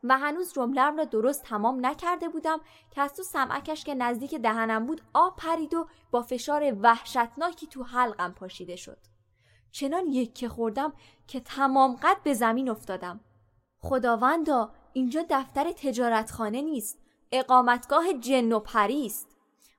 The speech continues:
مدت درازی قهقه ادامه داشت تا آنکه آقایان محترم یکی یکی به خود آمدند و بلند شدند. دیگر نمی‌خندیدند، بلکه یکباره به آدم‌های جدی و فعال مبدل شده بودند.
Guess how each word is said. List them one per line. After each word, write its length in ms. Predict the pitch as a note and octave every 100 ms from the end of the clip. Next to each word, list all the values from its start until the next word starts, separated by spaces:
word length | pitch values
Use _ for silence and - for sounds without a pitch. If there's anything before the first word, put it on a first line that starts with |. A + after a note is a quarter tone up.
| -
مدت 460 | B3+ A#3 B3+ C4+
درازی 840 | C#4+ G#3 G#3+ G#3+ C4+ C#4+ D4 D4
قهقه 460 | C#4 A#3 A3+ - A3+
ادامه 460 | A#3 G3+ F#3+ F#3 F#3
داشت 400 | F3+ G3 - - _ _ _ _
تا 160 | - A#3+
آنکه 560 | A3 D#4 D#4 D#4+ E4+ -
آقایان 560 | A3 G3+ F#3+ G3 A#3 A3+
محترم 680 | G3 F#3+ G#3 G3 A#3 B3+ - _
یکی 380 | G#3 A3 A3 -
یکی 280 | A3 G#3+ C4+
به 120 | G3
خود 300 | G3 C#4+ D4+
آمدند 540 | C#4 D4 C4+ C4 C4 - _
و 100 | G#3
بلند 420 | F#3 G3 F#3+ G3+
شدند. 500 | - F#3 G3+ - - _ _ _
دیگر 300 | C#4 F4 G4 F#4
نمی‌خندیدند، 960 | F4+ C#4 - G3+ F#3 F#3 F3 G3+ - _
بلکه 360 | F#3+ G#3+ A3+ C4
یکباره 760 | G#3+ G#3+ G3+ - F#3+ A3 C4+ - _
به 80 | G3+
آدم‌های 600 | F#3+ G3 F#3+ G3+ B3+ A3
جدی 420 | G#3 G3 - D#4+
و 40 |
فعال 480 | D#4+ A#3 - - G3+
مبدل 460 | F3+ F3+ F#3 F#3 F#3
شده 300 | - F#3 F3+
بودند. 460 | F3 E3+ E3+ -